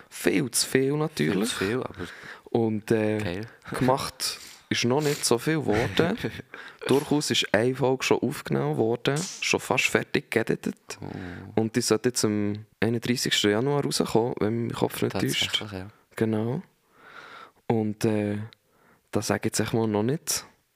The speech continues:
Speaker 1: wer das da ist vorbeikommen.
Speaker 2: Wow.
Speaker 1: Oder soll ich?
Speaker 2: Nice. Nein, nein, nein, ist gut.
Speaker 1: <gasps> Nein, ich will nicht. Ich will nicht.
Speaker 2: Sie hören es ja schon gleich. Die kommt ja am vierundzwanzigsten raus.
Speaker 1: Ah, genau.
Speaker 2: Und der ist eigentlich am einunddreißigsten recht nah.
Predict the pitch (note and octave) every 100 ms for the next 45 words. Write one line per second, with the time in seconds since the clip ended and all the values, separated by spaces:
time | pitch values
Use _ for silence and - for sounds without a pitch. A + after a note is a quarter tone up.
0 | - C3 B2+ - - B2 C#3 - C#3+ D3
1 | - - _ _ _ _ _ _ _ -
2 | F2+ G2 - - B2 - A#1 A1+ - -
3 | - G#3 D#4+ E4+ E4 D#4 D4 C#4 C4 A#3+
4 | - - - A2+ - - C3 - - -
5 | - B2+ - - A2+ - - - - _
6 | _ _ - - G2 - F2+ G2+ F#2+ G2
7 | G2 F2 - G2+ G2+ F2+ F#2+ F2 F#2 G2+
8 | A2 G#2 - - G#2+ A#2 B2 _ _ _
9 | A2 A#2+ A#2+ B2+ - - F#2+ D#2 - F#2+
10 | F#2 - F#2+ F#2 - - G2 F#2 F#2 -
11 | G2 - F#2 F2+ - F#2